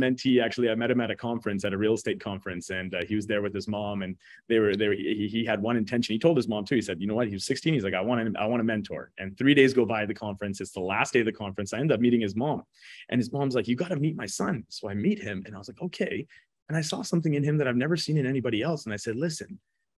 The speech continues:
you are gonna help me initiate this whole process. But before we go out to the world and show the world that we can help them and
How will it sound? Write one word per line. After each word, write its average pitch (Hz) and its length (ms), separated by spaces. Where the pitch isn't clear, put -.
you 151 220
are 220 100
gonna 214 140
help 156 120
me 165 120
initiate 123 520
this 120 180
whole 135 440
process. - 560
But 104 100
before 202 640
we 151 120
go 135 200
out - 120
to - 80
the 117 100
world 117 440
and 101 120
show 127 320
the 123 80
world 117 380
that 104 180
we 120 100
can 110 140
help 117 300
them 117 280
and 98 140